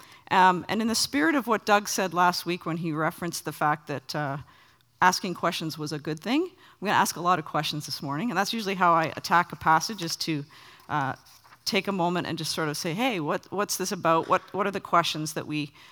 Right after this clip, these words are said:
uh, that strike me as I read a passage?" And so I thought that would be a good place to start this morning.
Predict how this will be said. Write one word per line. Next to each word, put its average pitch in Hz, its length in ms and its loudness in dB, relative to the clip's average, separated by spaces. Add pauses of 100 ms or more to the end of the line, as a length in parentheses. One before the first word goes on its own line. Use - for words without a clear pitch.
(220)
uh, 131 260 -4
that - 140 -8
strike 180 360 0
me 175 120 -2
as 156 100 -4
I 151 40 -2
read 139 220 -6
a 143 60 -6
passage?" 117 640 -8
And 160 160 -4
so 175 320 0 (320)
I 170 100 -2
thought 269 280 2
that 233 40 4
would 226 100 2
be 202 100 -2
a 170 40 -2
good 170 160 -6
place 170 220 -4
to 165 100 -6
start 156 360 -2
this - 180 -10
morning. 165 400 -4